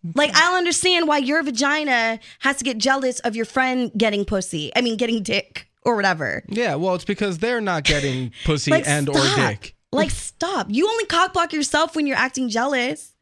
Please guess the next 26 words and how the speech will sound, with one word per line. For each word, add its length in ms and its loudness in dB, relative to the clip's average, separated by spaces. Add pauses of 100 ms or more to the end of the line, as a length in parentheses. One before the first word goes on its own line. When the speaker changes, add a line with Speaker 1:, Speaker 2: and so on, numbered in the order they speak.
(140)
Speaker 2:
Well, 180 -2
yeah. 340 -2 (140)
That's 220 0
how 120 2
usually 420 -2
b-, 160 -8
Speaker 1:
Or 160 6
like 140 2
Speaker 2:
people 360 2
Speaker 1:
me, 140 -2
Speaker 2:
are. 80 -12
Speaker 1:
I 120 4
Speaker 2:
Yeah. 80 0
Speaker 1:
cock 200 0
block 160 -2
myself 360 0
because 200 -2
I 60 2
was 140 -2
too 140 0
shy 320 4
after 380 2 (720)
trying 1040 4
so 300 2
many 200 0
times. 760 4